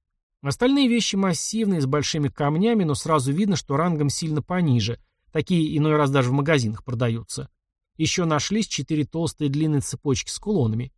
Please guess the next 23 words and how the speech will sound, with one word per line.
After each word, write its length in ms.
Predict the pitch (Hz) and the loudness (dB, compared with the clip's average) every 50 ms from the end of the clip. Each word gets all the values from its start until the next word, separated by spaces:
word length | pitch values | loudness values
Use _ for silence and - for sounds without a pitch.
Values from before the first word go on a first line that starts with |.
| _ _ _ _ _ _ | _ _ _ _ _ _
В 140 | - 123 139 | -4 2 2
отдельном 460 | 143 143 139 143 147 143 139 139 135 | 2 4 4 2 2 4 4 2 2
месте 340 | 135 139 170 208 196 - 143 | 2 2 2 0 -2 -2 -2
лежат 320 | 131 123 117 139 147 - | 0 0 0 0 -2 -2
мужские 380 | - 139 135 - - - 135 127 | -2 -4 -4 -4 -4 -6 -6 -6
часы. 460 | - - 196 190 - - 123 107 107 _ _ _ _ _ _ - | -4 -4 -6 -6 -6 -6 -6 -8 -8 _ _ _ _ _ _ 0
Нет, 220 | 202 226 196 - | 2 2 2 2
не 80 | 233 220 | -2 -2
золотые, 480 | 214 233 247 262 262 - 285 285 277 | 0 0 0 0 0 0 0 2 2
но 140 | 226 220 226 | 4 2 2
импортные. 800 | 214 185 190 165 139 127 101 - 123 104 - 127 117 120 123 - _ _ _ _ | 0 -2 0 2 2 2 2 0 -6 -4 -2 -2 -2 -2 -4 -8 _ _ _ _
Страшный 580 | - - - - 127 143 156 - - - - 127 | -14 -14 -8 -4 -2 -2 -2 -2 -4 -2 0 0
дефицит. 600 | 120 123 - - 135 127 - - 135 - - _ _ _ _ _ _ _ _ _ _ _ | 0 0 0 -2 -4 -6 -6 -10 -12 -12 -14 _ _ _ _ _ _ _ _ _ _ _
Японский 580 | - 135 135 - - 208 208 - - - 151 139 | 0 0 0 2 2 0 0 0 0 0 2 2
Ориент 380 | 131 131 131 143 208 240 208 | 4 4 4 4 2 2 0
с 80 | - - | -2 -2
вечным 340 | 120 139 160 - - 165 147 | -2 -2 -2 -2 -4 -6 -6
календарём. 600 | - - 139 135 139 139 135 123 110 110 123 - _ _ _ _ _ - | -4 -2 0 0 2 2 2 0 0 -4 -6 -12 _ _ _ _ _ -2
Оригинальный, 640 | 165 170 175 160 175 143 127 139 175 202 185 135 127 | 0 0 2 2 4 4 4 4 4 4 2 2 2
не 100 | 131 131 | 2 0
послеперестроечная 960 | - 156 143 - 151 131 - 151 143 - - - 123 131 147 147 - - 185 | 0 -4 -4 -4 -4 -4 -2 -2 -2 -2 -2 0 0 0 0 0 -2 -4 -4
китайская 480 | - - 185 - 147 120 104 - - 120 | -4 -4 -4 -2 0 -2 -2 -2 -4 -8
подделка. 600 | - - 143 139 123 110 107 113 - - 123 120 | -4 -2 -2 -2 0 -2 -4 -6 -6 -10 -12 -12